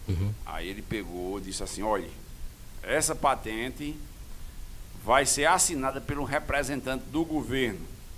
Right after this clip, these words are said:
Speaker 2: que na época, o único representante do governo federal que morava na cidade era um funcionário do Correio."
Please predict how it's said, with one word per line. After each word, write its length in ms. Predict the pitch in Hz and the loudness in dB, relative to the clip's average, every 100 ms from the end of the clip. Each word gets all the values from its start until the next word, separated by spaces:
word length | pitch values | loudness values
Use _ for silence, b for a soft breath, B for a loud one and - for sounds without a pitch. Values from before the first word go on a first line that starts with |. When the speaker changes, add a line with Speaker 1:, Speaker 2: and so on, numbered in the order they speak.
| - - - | -10 -10 -4
Speaker 2:
que 100 | 151 | 2
na 200 | 160 151 | 6 8
época, 300 | 147 147 151 | 8 4 -4
o 200 | 151 165 | -4 -2
único 200 | 226 208 | 0 4
representante 420 | 185 185 156 147 | 4 6 2 0
do 100 | 143 | 0
governo 320 | 147 147 139 123 | 2 2 2 2
federal 460 | 151 143 131 117 | 2 4 6 4
que 120 | - 131 | 2 0
morava 440 | 139 131 123 117 | 4 6 4 2
na 140 | 123 | -2
cidade 440 | 120 117 110 110 127 143 - | -2 -2 -2 -2 -2 -6 -2
era 220 | 127 131 | 0 0
um 80 | 131 | -2
funcionário 440 | 139 127 120 117 | -6 -6 -4 -4
do 40 | 110 | -4
Correio." 280 | 120 95 | -6 -6